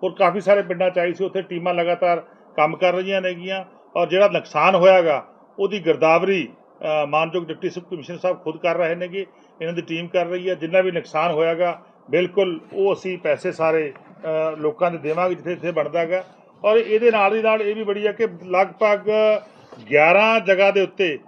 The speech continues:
ਕੈਨਾਲ ਡਿਪਾਰਟਮੈਂਟ ਦਾ ਬ੍ਰੀਚ ਹੋਇਆ ਸੀਗਾ। ਅ, ਸ-, ਸੌਰੀ, ਅਠਾਰਾਂ ਜਗ੍ਹਾ ਤੇ ਹੋਇਆ ਸੀ ਬ੍ਰੀਚ, ਅਠਾਰਾਂ ਜਗ੍ਹਾ ਤੇ ਬ੍ਰੀਚ ਹੋਇਆ ਸੀਗਾ। ਔਰ ਤਿੰਨ ਜਗ੍ਹਾ ਤੇ ਡਰੇਨੇਜ ਡਿਪਾਰਟਮੈਂਟ ਦਾ ਬ੍ਰੀਚ ਹੋਇਆ ਸੀ, ਜਿਨ੍ਹਾਂ ਵਿੱਚੋਂ ਬਾਰਾਂ ਬ੍ਰੀਚਜ਼ ਜਿਹੜੀਆਂ ਨੇਗੀਆਂ, ਉਹ ਪਲੱਗ ਕਰ ਲਈਆਂ ਗਈਆਂ ਨੇ।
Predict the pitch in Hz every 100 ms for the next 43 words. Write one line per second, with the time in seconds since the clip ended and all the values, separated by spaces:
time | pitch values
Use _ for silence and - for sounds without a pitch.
0 | _ - 180 160 170 190 185 185 190 170
1 | 196 185 202 196 185 151 175 175 190 185
2 | - 170 202 226 _ _ _ _ _ _
3 | _ _ _ - 165 160 151 151 151 -
4 | 156 151 139 135 139 - - - 180 180
5 | 175 156 220 233 226 220 220 170 190 196
6 | 202 175 196 180 _ _ _ - 160 202
7 | 208 220 220 202 185 175 185 208 202 208
8 | 214 208 - _ _ - 196 208 208 214
9 | 220 220 220 202 208 170 170 196 196 196
10 | 190 196 202 202 190 202 180 202 180 180
11 | 208 220 220 - 208 156 170 208 208 196
12 | 185 202 180 180 170 165 156 151 165 151
13 | _ _ - 214 214 202 196 202 202 170
14 | 156 147 131 117 104